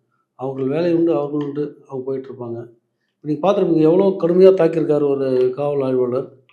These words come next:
இவர் தடுக்க தான் செய்றாரு. இது வந்து இன்னைக்கு வரைக்கும் வந்து அவர் மேல வந்து இவரு கு-, காவல்துறையை தாக்குனதா பொய்யான ஒரு எஃப் ஐ ஆர் போட்டிருக்காங்க. இது முற்றிலும் கண்டிக்கத்தக்கது. இது வந்து ஒரு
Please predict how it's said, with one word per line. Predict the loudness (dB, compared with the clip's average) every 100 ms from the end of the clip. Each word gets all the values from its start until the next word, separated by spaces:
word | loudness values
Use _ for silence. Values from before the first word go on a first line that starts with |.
| _ _ _ _ _ _
இவர் | 0 4 4 2 2
தடுக்க | 0 2 2
தான் | 2
செய்றாரு. | 4 4 4 0 -8 -18 _ _ _ _ _ _ _ _ _ -2
இது | 2
வந்து | 4
இன்னைக்கு | 4 4 2
வரைக்கும் | 2 2
வந்து | 4
அவர் | 4
மேல | 4 2
வந்து | 2 2
இவரு | 4 2 0
கு-, | -6 -8
காவல்துறையை | 0 0 0 -2 -2 -2 -2 -8 -14 _
தாக்குனதா | 0 0 2 2 2 0 -4 -20 _ _ _
பொய்யான | -2 0 0 2 2 0 -4 -10 -14 -18 _ _ _ _ _ -8
ஒரு | -6
எஃப் | -2 -2
ஐ |
ஆர் | -2 -4
போட்டிருக்காங்க. | -10 -12 -16 -16 -18 _ _ _ _ _ _ _ _ _ _
இது | -6 -4
முற்றிலும் | -4 -4 -4 0
கண்டிக்கத்தக்கது. | 0 0 -2 -4 -4 -4 -4 -6 -12 _ _ _ _
இது | -2 0
வந்து | 4
ஒரு | 6